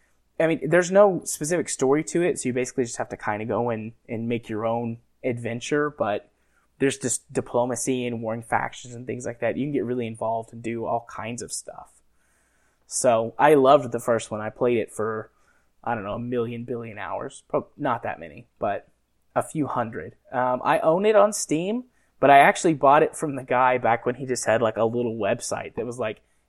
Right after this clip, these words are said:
"Hey, check out my game. Here's a demo. Uh, if you like it, it's, like, twenty bucks." And I loved it, so. Um, I've been looking forward to this game for a while. It released at the beginning of the year, but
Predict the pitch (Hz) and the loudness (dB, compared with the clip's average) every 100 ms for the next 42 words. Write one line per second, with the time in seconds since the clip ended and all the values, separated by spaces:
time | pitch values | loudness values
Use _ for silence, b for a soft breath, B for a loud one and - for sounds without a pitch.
0 | _ 147 151 - 151 170 - 147 143 147 | _ -2 -2 0 0 2 2 -2 -2 -4
1 | 147 135 143 135 135 139 139 135 131 _ | -4 -6 -6 -6 -4 -2 -2 -4 -6 _
2 | _ _ _ _ - 127 120 117 120 139 | _ _ _ _ -4 0 2 0 0 2
3 | 135 127 131 127 - _ _ _ _ _ | 4 4 2 -2 -4 _ _ _ _ _
4 | 117 117 - 117 113 - 123 117 110 104 | -8 -6 -2 -4 -4 -8 -6 -2 -2 -2
5 | - - _ _ _ _ _ _ - _ | -10 -18 _ _ _ _ _ _ -20 _
6 | 117 117 113 98 98 95 - - 95 - | -8 -4 -2 -2 -4 -10 -8 -6 -6 -8
7 | _ _ _ _ _ _ _ _ _ _ | _ _ _ _ _ _ _ _ _ _
8 | _ 107 107 107 110 _ _ _ _ _ | _ -8 -6 -8 -12 _ _ _ _ _
9 | 147 170 208 202 165 190 175 - 151 165 | 4 6 6 4 2 2 2 -2 -4 0
10 | 120 120 151 104 117 117 135 - 113 - | 0 4 4 2 -2 -2 -2 -2 -6 -6
11 | 117 117 117 123 117 110 113 107 156 185 | -4 -2 -2 -2 -2 -2 -4 -4 -4 -6
12 | _ _ _ 127 110 110 | _ _ _ 0 0 -2